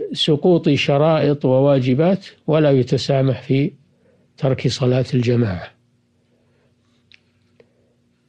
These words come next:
إذا كان هذا في حالة الخوف، ففي حالة الأمن يتأكد الوجوب.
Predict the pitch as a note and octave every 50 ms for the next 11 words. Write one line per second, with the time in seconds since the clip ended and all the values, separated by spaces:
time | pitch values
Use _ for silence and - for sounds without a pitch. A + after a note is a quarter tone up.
0 | _ _ _ - C#3+ C3 D3 D#3 C#3+ - E3 E3 D#3 D3+ D3 D3+ D#3+ D#3 C#3+ C#3+
1 | C#3+ - C#3+ C3 - - D#3 D3 C3+ C3+ A#2+ - - A#2+ - - A#2+ A#2+ B2 A2+
2 | - - _ _ _ _ _ _ _ _ _ _ _ _ _ _ _ _ _ -
3 | C3 A#2 C#3+ D3 - - D#3 D3 C3+ C3+ B2+ - C#3+ C#3 C#3+ D3 D#3+ E3 F#3+ G#3+
4 | A3 - - _ _ _ _ _ _ _ _ _ _ _ _ _ _ _ _ _
5 | _ _ _ _ _ _ _ - C3+ - - C3+ C#3+ E3 - - - C#3+ C3 C3
6 | C#3 C#3+ E3 F3 D#3 C#3+ C3+ A2